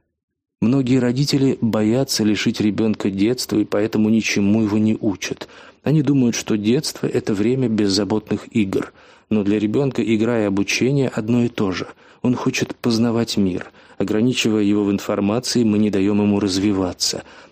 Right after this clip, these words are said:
О том, когда он идет в школу, мы вдруг требуем от него усидчивости и знаний.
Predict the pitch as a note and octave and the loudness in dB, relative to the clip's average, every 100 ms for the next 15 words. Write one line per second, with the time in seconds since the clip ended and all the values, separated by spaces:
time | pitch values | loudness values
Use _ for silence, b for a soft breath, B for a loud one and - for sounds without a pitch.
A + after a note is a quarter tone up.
0 | B - - A#2 E3 - G2 G2 G2+ G2 | B -8 -4 0 0 0 -2 0 0 0
1 | F#2+ G2 - - - - A2 D#3 C#3 B2 | -2 -4 -4 -10 -4 0 2 2 2 0
2 | A2 A#2+ B2+ - A#2 C3+ C3+ B2+ A2+ - | 0 -4 -4 -2 -2 0 0 0 -2 0
3 | G#2+ A2 - A#2 - - C3 - - B2+ | 0 2 0 -2 -2 -2 -4 -2 -2 0
4 | C3 - A2 - - A2+ G#2 G2+ F#2+ F2+ | 0 -2 -4 -4 -2 0 2 2 2 0
5 | F#2+ - | -2 -6